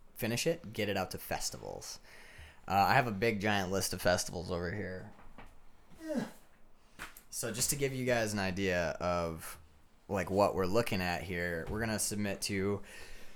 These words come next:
or are, we're planning to submit to Ann Arbor Film Festival, Chicago Underground Film Fest, uh, possibly Slam Dance, those sorts of places. Atlanta, Miami, Nashville, Seattle, Ashland, Cinequest.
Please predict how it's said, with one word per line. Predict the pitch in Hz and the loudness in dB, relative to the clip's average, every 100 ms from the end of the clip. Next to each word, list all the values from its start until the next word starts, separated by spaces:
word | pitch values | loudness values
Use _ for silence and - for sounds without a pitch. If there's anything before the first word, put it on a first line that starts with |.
| - - - | -14 -18 -2
or | - 143 135 | 6 6 8
are, | 127 120 | 6 6
we're | 123 | 2
planning | - 170 160 160 127 | 0 2 4 6 4
to | 120 | 0
submit | 120 107 107 | 0 0 0
to | - 107 98 | 0 -2 0
Ann | 107 113 | 0 4
Arbor | 117 113 113 | 4 4 2
Film | 120 113 107 | 2 0 2
Festival, | 113 104 - 101 104 101 98 | 2 2 0 0 2 4 2
Chicago | - - 113 107 104 | -2 2 4 4 2
Underground | 104 98 98 98 92 | 0 0 0 0 -2
Film | - 92 95 | -2 -2 -2
Fest, | - 92 92 87 - - - | 0 0 0 0 -4 -6 -6
uh, | 101 92 | -2 -2
possibly | 92 - 104 - 95 90 | -2 0 2 2 -2 -2
Slam | - 110 113 113 | 0 0 2 2
Dance, | 107 101 98 92 - - - - - - | 2 2 2 0 -2 -2 -2 -6 -8 0
those | 120 117 | 4 4
sorts | - - 113 101 | 4 2 2 0
of | 90 | -2
places. | 95 95 92 | -2 -2 -2
Atlanta, | 98 107 113 110 104 | -2 0 2 4 4
Miami, | 98 95 101 104 101 98 | 4 2 2 2 0 0
Nashville, | 98 98 - 101 95 | 2 0 -2 -4 -2
Seattle, | - 98 95 95 95 | -2 2 2 2 0
Ashland, | 92 92 - 87 | -2 -4 -6 -4
Cinequest. | 85 - 110 101 107 98 95 - | 0 0 0 -4 -4 -2 -2 -6